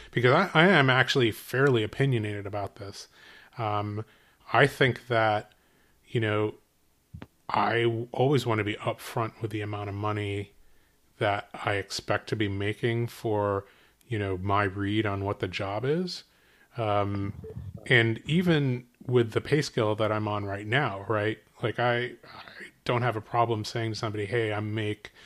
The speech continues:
in the neighborhood of," you know, something, you know, fifteen percent below where I am at and fifteen percent above where I'm at,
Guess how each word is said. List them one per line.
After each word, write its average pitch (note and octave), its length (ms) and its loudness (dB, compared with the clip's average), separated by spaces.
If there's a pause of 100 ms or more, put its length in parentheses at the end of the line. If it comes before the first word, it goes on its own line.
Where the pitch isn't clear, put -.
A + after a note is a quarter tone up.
(300)
in D#3 160 4
the C#3 80 4
neighborhood A#2 640 2
of," G#2 440 0 (280)
you A2+ 100 -4
know, G2+ 60 -2
something, G2+ 580 -4 (460)
you G#2+ 100 -6
know, F#2+ 60 -4
fifteen A2 340 -2
percent G2+ 340 -4
below D3+ 580 0
where D#3 160 -4
I D3+ 120 -4
am D3+ 160 -4
at D3+ 240 -6 (180)
and A2 460 -6
fifteen A2 320 -6
percent G#2+ 300 -6
above C#3+ 320 -2
where G2+ 120 -6
I'm F#2 160 -10
at, F2+ 180 -18